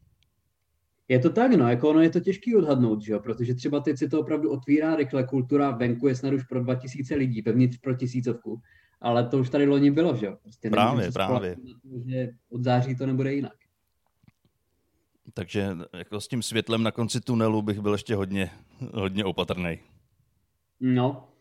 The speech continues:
Speaker 1: No, ale tak jako doufat samozřejmě můžem, že jo?
Speaker 2: Ano, ano.
Speaker 1: Můžem se na to těšit.
Speaker 2: Musíme
Speaker 1: Nějaký
Speaker 2: doufat,
Speaker 1: věci už
Speaker 2: co jinýho dělat?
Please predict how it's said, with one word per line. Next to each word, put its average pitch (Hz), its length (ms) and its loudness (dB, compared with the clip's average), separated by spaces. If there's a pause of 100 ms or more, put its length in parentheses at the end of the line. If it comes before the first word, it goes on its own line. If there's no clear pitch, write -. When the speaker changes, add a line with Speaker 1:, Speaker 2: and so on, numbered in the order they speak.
(680)
Speaker 1:
No, 208 420 4
ale 160 140 2
tak 165 140 2
jako 156 180 4
doufat 135 340 4
samozřejmě 160 380 4
můžem, 117 420 0
že 110 80 -6
jo? 104 140 0
Speaker 2:
Ano, 101 200 -4
ano. 98 120 0
Speaker 1:
Můžem 120 160 0
se 131 120 -2
na 120 80 0
to 131 120 -6
těšit. 123 380 -4
Speaker 2:
Musíme 117 400 2
Speaker 1:
Nějaký 135 140 6
Speaker 2:
doufat, 117 340 4
Speaker 1:
věci - 160 -2
už - 80 -18
Speaker 2:
co - 80 2
jinýho 113 280 4
dělat? 107 400 -2